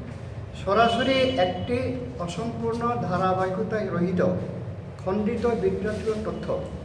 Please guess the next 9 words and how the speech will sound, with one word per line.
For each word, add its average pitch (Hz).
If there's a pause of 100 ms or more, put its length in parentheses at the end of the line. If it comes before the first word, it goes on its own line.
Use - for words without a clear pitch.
(220)
এই 208
তথ্যটা 220
এরকম 226
বললে 214
আর 214
কি, - (640)
এটা 294
একটা 302
অসম্পূর্ণ 226